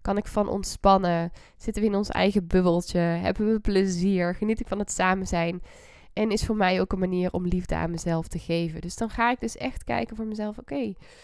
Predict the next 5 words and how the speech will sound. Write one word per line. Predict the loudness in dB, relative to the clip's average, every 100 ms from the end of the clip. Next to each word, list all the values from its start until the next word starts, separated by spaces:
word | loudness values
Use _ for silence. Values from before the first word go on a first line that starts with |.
| -20 -20 -20 _ _ _ _ _ _ _
wetende | 0 2 2 0 -2
wat | -2
mijn | -2 -6
kernwaarden | -2 0 0 0 -2 -4
zijn, | -4 -4 -2 -6 -10